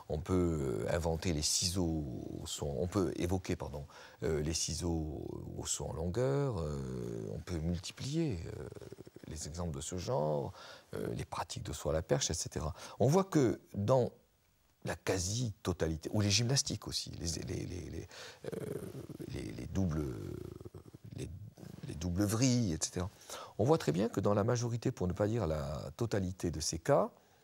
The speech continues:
ce sont les praticiens qui ont découvert. Et je pense qu'ils ont découvert pour la raison que je viens d'évoquer. Parce que l'engin, euh, corporel,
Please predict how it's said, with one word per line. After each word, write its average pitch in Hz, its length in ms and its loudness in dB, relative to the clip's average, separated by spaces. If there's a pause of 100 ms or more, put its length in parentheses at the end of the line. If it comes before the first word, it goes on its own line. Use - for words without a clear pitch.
(200)
ce - 160 2
sont 165 140 4
les 135 100 2
praticiens 139 640 -2
qui - 100 -6
ont 110 80 2
découvert. 78 480 -4 (340)
Et 110 60 4
je 113 80 6
pense - 200 6
qu'ils 147 140 4
ont 143 40 6
découvert 151 320 2
pour 143 100 4
la 120 80 6
raison 127 240 2
que 127 60 0
je 110 60 2
viens 127 100 4
d'évoquer. 101 480 2 (340)
Parce 92 160 6
que 107 260 6 (1160)
l'engin, 131 580 8 (500)
euh, 71 600 -2
corporel, 131 580 2